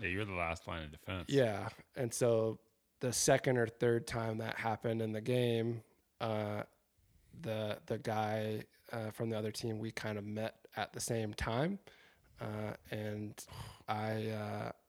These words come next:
Speaker 2: slid to clear the ball, and my right leg was, like, planted in the ground, and my left leg was out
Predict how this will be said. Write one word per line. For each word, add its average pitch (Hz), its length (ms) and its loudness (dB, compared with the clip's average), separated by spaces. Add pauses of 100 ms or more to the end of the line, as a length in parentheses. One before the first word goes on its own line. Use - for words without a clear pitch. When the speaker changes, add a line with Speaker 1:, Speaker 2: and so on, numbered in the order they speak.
(680)
Speaker 2:
slid 123 560 2
to 123 100 -2
clear 120 280 2
the 107 80 0
ball, 120 560 6 (180)
and 110 480 -2 (600)
my 107 260 0
right 110 380 0 (100)
leg 117 340 2
was, 110 200 -2
like, 110 140 0 (160)
planted 113 460 2
in 113 120 2
the 110 100 -2
ground, 113 420 2
and 113 80 0
my 107 80 -2
left 110 280 -4
leg 110 180 -2
was 107 200 -6
out 107 320 -2